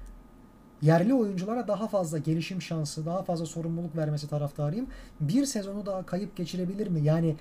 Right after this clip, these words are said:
sadece bu oyuncuların gelişimi için bu sezon harcanır mı? Yoksa arka arkaya üçleme yapma, üçüncü şampiyonluğu mu elde etme projesi var Euroleague'de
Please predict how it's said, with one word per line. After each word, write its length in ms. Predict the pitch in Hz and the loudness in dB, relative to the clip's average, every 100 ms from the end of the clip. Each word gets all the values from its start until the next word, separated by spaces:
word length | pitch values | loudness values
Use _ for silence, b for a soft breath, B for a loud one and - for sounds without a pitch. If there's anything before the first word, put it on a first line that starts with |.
| B B | B B
sadece 500 | - 190 202 180 175 | -2 0 0 -2 -4
bu 80 | 190 | -4
oyuncuların 400 | 196 185 185 170 | -4 -4 -2 -2
gelişimi 400 | 170 165 185 185 | -2 -2 -4 -4
için 220 | 175 160 | -4 -4
bu 60 | |
sezon 240 | 175 170 170 | -4 -4 -2
harcanır 440 | 151 160 165 220 | -2 -2 -2 -2
mı? 80 | 233 | -2
Yoksa 240 | 190 - | -4 -4
arka 180 | 170 185 | -4 -2
arkaya 240 | 185 185 185 | -2 -2 -4
üçleme 400 | 156 - 170 180 | -4 0 2 2
yapma, 340 | 151 147 139 | 2 -2 -4
üçüncü 320 | 151 165 170 | -4 -4 -4
şampiyonluğu 560 | 175 160 156 165 160 160 | -4 -4 -2 -2 0 0
mu 80 | 156 | 0
elde 240 | 147 143 | 0 0
etme 220 | 143 143 | -2 -4
projesi 460 | - 143 139 135 143 | -4 -4 -4 -4 -6
var 120 | 131 | -4
Euroleague'de 420 | 135 131 - 123 | -4 -6 -6 -10